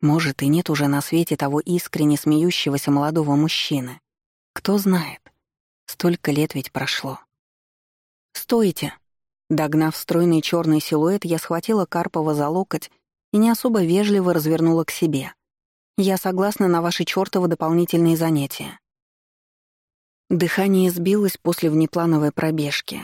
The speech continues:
грудь ходила вверх и вниз по умопомрачительной траектории. Половину лица застилали выбившиеся пряди.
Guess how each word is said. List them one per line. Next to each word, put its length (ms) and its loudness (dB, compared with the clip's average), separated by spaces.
грудь 280 -2
ходила 420 0
вверх 380 0
и 40 0
вниз 320 0
по 280 -6
умопомрачительной 1120 2
траектории. 800 -4
Половину 420 2
лица 400 0
застилали 560 0
выбившиеся 760 -2
пряди. 460 -4